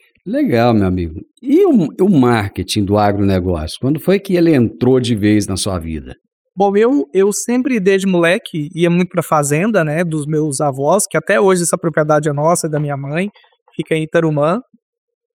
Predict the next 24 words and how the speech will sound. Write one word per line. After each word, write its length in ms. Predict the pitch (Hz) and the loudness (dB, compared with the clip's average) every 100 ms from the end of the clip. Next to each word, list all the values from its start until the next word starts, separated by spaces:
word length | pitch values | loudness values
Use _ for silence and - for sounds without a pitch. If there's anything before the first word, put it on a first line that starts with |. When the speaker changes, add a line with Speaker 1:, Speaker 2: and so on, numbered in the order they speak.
| _ _ | _ _
Speaker 2:
Então, 140 | - 185 | -4 -2
sempre 220 | 214 190 | 0 2
gostei 320 | 208 202 214 | 0 2 0
muito. 440 | 214 180 165 135 - | 2 2 0 -4 -8
E 160 | 175 | 0
aí, 220 | 185 196 208 | 2 2 2
desde 320 | 208 226 220 | 2 0 0
criança, 340 | 220 208 208 | 0 0 0
eu 60 | 202 | -2
queria 160 | 208 | -2
ser 160 | 202 208 | 0 0
veterinário. 720 | 208 208 220 247 202 165 135 127 _ _ _ | -2 0 0 2 2 2 0 -4 _ _ _
Inclusive, 260 | - 170 208 | -6 0 0
eu 40 | |
tinha 140 | - | 0
até 160 | - 202 208 | -2 -2 -2
planos 380 | - 185 202 180 | 0 2 2 0
de 100 | 165 | -2
ser 160 | - 170 | -4 -2
veterinário 580 | 175 - 165 165 165 170 | -2 -2 -2 -2 -2 -4
de 100 | - | -4
família, 420 | 196 190 170 165 | -2 -2 0 -2
eu 60 | 147 | -2
queria 340 | 151 165 165 | -2 0 0